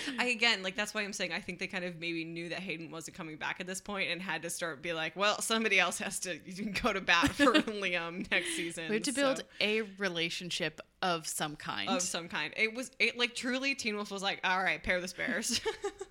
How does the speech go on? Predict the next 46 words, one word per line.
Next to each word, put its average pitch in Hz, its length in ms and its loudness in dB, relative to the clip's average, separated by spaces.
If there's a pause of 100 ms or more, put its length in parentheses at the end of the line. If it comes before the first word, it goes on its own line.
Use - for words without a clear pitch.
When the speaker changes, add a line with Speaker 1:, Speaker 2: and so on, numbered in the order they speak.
(180)
Speaker 2:
And 254 140 4
you 262 120 10
know 277 160 6
what? 285 400 0
Speaker 1:
And 202 180 -6
they 202 60 -2
did. 156 360 -6
Speaker 2:
I 165 140 2
like 214 220 0
it. 151 180 2 (140)
Speaker 1:
Um, 190 800 2
yeah, 202 280 6 (220)
they 208 160 6
were 240 100 0
so 240 160 0
fun 233 180 -2
to 220 60 0
watch. 156 400 -2 (100)
They're 190 380 0
fun 202 280 0
to, 202 120 -2
they're 202 200 -2
so 190 220 0
fun 220 160 -4
to 208 80 -4
watch 170 260 -2
in 175 80 -8
the 175 80 -4
next 160 240 -6
season. 160 440 -6 (280)
Hilarious. 180 840 2
Like, 185 240 -2
I, 214 140 4 (220)
I'm 285 200 2
also 392 240 -2
wondering, 226 300 0
like, 202 220 -4
that, - 200 -8
I 185 60 0
guess 240 260 -4
these, 226 180 -6 (380)
these 226 160 -6
actors 156 320 -6
must 156 180 -12
get 147 140 -10
along. 131 380 -10